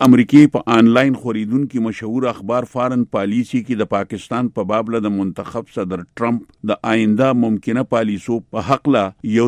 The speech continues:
تفصیلي تجزیاتي او معلوماتي مضمون چاپ شوی دی. د مضمون سرخط ته د ښاغلي ټرمپ د لیونی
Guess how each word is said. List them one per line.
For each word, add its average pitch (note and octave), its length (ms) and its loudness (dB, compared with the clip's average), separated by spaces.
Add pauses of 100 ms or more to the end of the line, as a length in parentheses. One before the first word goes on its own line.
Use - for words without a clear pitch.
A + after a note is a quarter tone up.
(120)
تفصیلي A#2 460 2 (180)
تجزیاتي A2 580 0
او B2+ 40 2 (120)
معلوماتي G2+ 560 0
مضمون G2 420 -2
چاپ G#2 300 -8
شوی A#2+ 200 0 (100)
دی. G2+ 60 0 (300)
د G#2 140 0
مضمون G#2+ 420 -2
سرخط A#2 400 -4 (160)
ته B2+ 160 0 (180)
د - 120 -10
ښاغلي G#2 420 -2 (140)
ټرمپ B2+ 340 0
د G2+ 100 -2
لیونی G2+ 380 -2